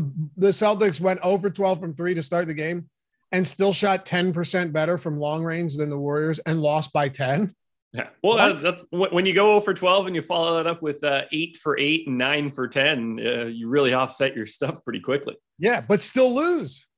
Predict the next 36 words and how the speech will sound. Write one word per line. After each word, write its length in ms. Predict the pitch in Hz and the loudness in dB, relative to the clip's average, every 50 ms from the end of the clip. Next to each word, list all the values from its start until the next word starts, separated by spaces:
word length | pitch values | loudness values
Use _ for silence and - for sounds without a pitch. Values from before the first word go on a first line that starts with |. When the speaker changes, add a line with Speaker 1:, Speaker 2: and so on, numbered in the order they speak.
| _ _ _ | _ _ _
Speaker 2:
Yeah, 100 | 135 143 | 0 2
I 60 | 151 147 | 2 2
know. 240 | 160 165 135 - - | 2 0 -2 -4 -10
It's 240 | 123 113 - - _ _ _ - | -14 -16 -16 -20 _ _ _ -8
nuts. 320 | - 135 143 131 - - - _ _ _ _ _ _ _ _ _ _ _ _ _ _ _ _ _ _ _ _ _ _ _ _ _ _ _ _ _ _ _ _ _ _ | -4 -4 -4 -4 -6 -12 -20 _ _ _ _ _ _ _ _ _ _ _ _ _ _ _ _ _ _ _ _ _ _ _ _ _ _ _ _ _ _ _ _ _ _
Speaker 1:
Anyway, 420 | - 160 165 156 147 139 135 139 135 - - _ _ _ _ _ _ _ _ _ _ _ _ _ _ _ _ _ _ _ _ _ _ _ _ _ - | -4 -4 -2 -2 -2 -2 -2 -4 -6 -8 -14 _ _ _ _ _ _ _ _ _ _ _ _ _ _ _ _ _ _ _ _ _ _ _ _ _ -4
I'm, 160 | 170 202 214 | -4 -2 0
I'm, 220 | 214 202 202 220 - - | 0 0 0 0 -2 -2
I'm, 180 | 208 196 208 196 | 0 0 0 0
I'm 140 | 196 196 208 | 0 2 2
looking 240 | 208 208 185 214 180 | 2 2 2 0 -2
forward 360 | - 202 196 190 185 175 156 | 0 0 0 2 2 0 -2
to 60 | 156 | -4
this. 460 | 135 131 131 - - - - - _ _ _ _ _ | -4 -6 -8 -8 -14 -20 -20 -20 _ _ _ _ _
Looking 180 | 165 170 185 180 | 0 2 2 2
forward 220 | - 196 196 190 | 2 2 2 4
to 60 | 180 | 4
having 240 | 175 180 175 170 165 | 4 2 2 2 0
some 120 | 143 160 135 | -2 -4 -6
fun. 300 | - - 170 170 165 151 | -4 -2 -2 -2 0 0
Game 240 | 135 185 208 233 | 0 0 0 0
seven 380 | 220 - - 214 208 202 214 196 | 0 2 2 2 2 2 0 -2
falls 320 | 139 - 185 175 175 156 | 0 0 0 0 2 0
on 120 | 175 170 156 | -2 -4 -4
Father's 500 | 135 - 160 151 151 151 156 160 151 135 | -4 -2 -2 -2 -2 -2 -4 -6 -8 -6
Day 240 | 135 151 156 - 185 165 _ _ - | -4 -4 -4 -4 -6 -8 _ _ -12
as 160 | 135 127 131 | -10 -6 -4
well. 280 | 139 135 143 185 175 - _ _ _ _ | -2 -2 -2 -2 -4 -10 _ _ _ _
So 380 | - - 139 135 131 135 135 135 - _ _ _ _ _ _ _ _ _ _ _ _ _ _ _ _ _ _ _ _ | -10 -6 -4 -2 -2 -2 -4 -8 -14 _ _ _ _ _ _ _ _ _ _ _ _ _ _ _ _ _ _ _ _
I 120 | - 147 | -6 -4
know, 260 | 151 156 165 180 180 185 180 | -2 0 0 0 0 0 0
I 100 | 160 160 | -2 0
know 220 | 170 185 190 190 | 2 2 4 4
that, 120 | 175 175 - | 2 2 2
I 140 | 170 170 | 0 0
know, 320 | 175 180 190 196 202 185 | 0 2 2 2 2 2